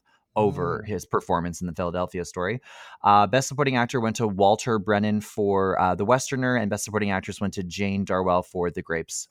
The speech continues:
Speaker 1: of Wrath. I've never seen The Grapes of Wrath, but this sounds like a <laughs> very popular movie.
Speaker 2: It's good. It's, uh, yeah, I mean, the book definitely is, is very famous. Um, and this, uh, the movie, I, it's been so long since I've seen it, but I remember it being a little bit m-,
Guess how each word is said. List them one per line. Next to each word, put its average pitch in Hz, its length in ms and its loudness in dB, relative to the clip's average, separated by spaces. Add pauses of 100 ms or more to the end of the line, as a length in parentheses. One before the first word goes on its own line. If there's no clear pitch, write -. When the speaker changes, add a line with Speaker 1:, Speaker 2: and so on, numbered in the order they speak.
Speaker 1:
of 85 220 0 (340)
Wrath. 95 380 2
I've 127 140 0
never 269 160 0
seen 247 180 -2
The 220 80 2
Grapes - 280 -4
of - 100 -8
Wrath, 87 240 -2
but 95 100 -14
this - 140 -10
sounds 107 260 -2
like - 140 -10
a - 20 -4
<laughs> - 160 -8
very 98 160 4
popular 78 460 -4
movie. - 260 -18 (300)
Speaker 2:
It's - 200 -6
good. 247 120 -4
It's, 165 340 -4
uh, 170 240 2
yeah, 180 160 4
I 143 140 4
mean, 156 100 -6
the 151 80 -4
book 185 300 -2 (380)
definitely 123 400 -4
is, 104 360 -14
is 117 200 -12
very 113 200 -8
famous. 110 800 -12
Um, 113 540 -4
and 131 200 -6
this, 151 280 -6
uh, 131 280 2
the 131 120 -6
movie, 180 360 -2
I, 131 160 -6 (140)
it's - 120 -20
been 156 280 -12
so 127 240 -6
long 110 200 -8
since 113 200 -18
I've 110 180 -14
seen 107 220 -16
it, 98 160 -20
but - 260 -18 (400)
I 123 60 -16
remember 160 240 -8
it 160 100 -8
being 147 180 -6
a 123 40 -4
little 120 240 -6
bit 120 340 -6
m-, 127 120 -14